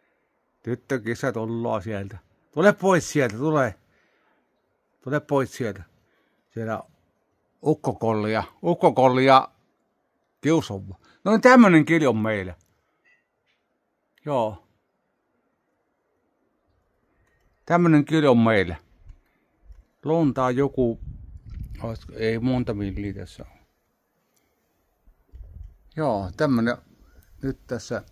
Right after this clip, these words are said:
olla. Ei oo kesästä tietoa vielä. No. Ei oo kesästä tietoa. Mut muuta. <laughs> No sukkasilla tässä.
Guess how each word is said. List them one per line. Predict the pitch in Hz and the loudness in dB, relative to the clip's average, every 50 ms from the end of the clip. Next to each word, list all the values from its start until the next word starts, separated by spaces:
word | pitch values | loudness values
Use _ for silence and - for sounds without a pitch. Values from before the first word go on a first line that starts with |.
| _ _ _ _ _ _ _ _ _ _ _ _ | _ _ _ _ _ _ _ _ _ _ _ _
olla. | - 123 123 120 113 110 107 104 104 90 - _ _ _ _ _ _ _ _ _ _ _ _ _ _ _ _ _ _ _ _ - | -6 -4 -4 -2 -2 -4 -4 -6 -6 -8 -12 _ _ _ _ _ _ _ _ _ _ _ _ _ _ _ _ _ _ _ _ -8
Ei | 131 127 127 151 | -6 -2 -2 0
oo | 156 147 - - - _ | -2 -2 -4 -10 -16 _
kesästä | - 165 151 160 151 139 117 123 | -2 0 0 2 0 0 -2 -6
tietoa | 120 - - 131 117 110 101 - _ _ - 120 104 98 98 104 | -10 -8 -4 -2 -2 -2 -2 -4 _ _ -8 -6 -6 -6 -6 -6
vielä. | 104 98 90 82 - _ _ _ _ _ _ _ _ _ _ _ _ _ _ _ _ _ _ _ _ _ _ _ _ _ _ _ _ _ _ _ _ _ _ _ _ _ _ - - _ - - - - - - - - - - - - - - - - - - - - | -8 -10 -10 -14 -16 _ _ _ _ _ _ _ _ _ _ _ _ _ _ _ _ _ _ _ _ _ _ _ _ _ _ _ _ _ _ _ _ _ _ _ _ _ _ -20 -20 _ -18 -14 -14 -12 -12 -14 -16 -18 -18 -20 -20 -20 -20 -20 -20 -18 -16 -14 -10 -8
No. | 139 120 - - - - - - _ _ _ _ _ _ _ _ _ _ _ _ _ _ _ _ _ - | -8 -10 -10 -12 -20 -20 -20 -20 _ _ _ _ _ _ _ _ _ _ _ _ _ _ _ _ _ -4
Ei | 147 180 | -4 -4
oo | 170 | -2
kesästä | - 214 208 185 180 175 - | 2 2 4 4 4 0 -2
tietoa. | - 175 151 120 107 - _ - 117 107 92 - _ _ _ _ _ _ _ _ _ _ _ _ _ _ | 0 0 0 0 0 -4 _ -8 -8 -8 -8 -8 _ _ _ _ _ _ _ _ _ _ _ _ _ _
Mut | 131 - - | -20 -12 -4
muuta. | 175 185 175 139 151 139 - - _ _ _ - _ - | -2 -2 0 0 -2 -2 -4 -8 _ _ _ -20 _ -8
<laughs> | 135 - - _ _ _ _ _ _ _ _ _ _ _ - | -8 -8 -8 _ _ _ _ _ _ _ _ _ _ _ -6
No | 139 139 | -4 0
sukkasilla | - 190 190 190 - - 107 90 107 110 104 104 107 104 | 2 2 2 2 0 -4 -6 -4 -4 -4 -4 -4 -4 -4
tässä. | - - 92 87 - - - - | -4 -4 -6 -6 -8 -12 -20 -20